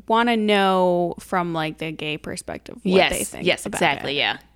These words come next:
Speaker 1: Yeah. So if anyone wants to tell us, like, please
Speaker 2: I would
Speaker 1: do.
Speaker 2: love to know,
Speaker 1: Yeah.
Speaker 2: yes.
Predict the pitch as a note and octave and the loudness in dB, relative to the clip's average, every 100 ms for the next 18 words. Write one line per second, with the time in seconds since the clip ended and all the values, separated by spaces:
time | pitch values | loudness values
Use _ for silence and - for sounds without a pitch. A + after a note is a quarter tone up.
0 | - G3+ - - G#3+ A3+ C4 C#4+ C4 F3+ | -8 -8 -8 -2 0 2 2 2 2 0
1 | - - E3+ - - - - - G3 G3+ | -2 -6 -6 -6 -10 -12 -12 -8 -8 -8
2 | - F#3+ E3 E3 - C#3+ G#2+ F#2 - - | -6 -2 0 0 -2 -6 -4 -4 -4 -6
3 | - | -8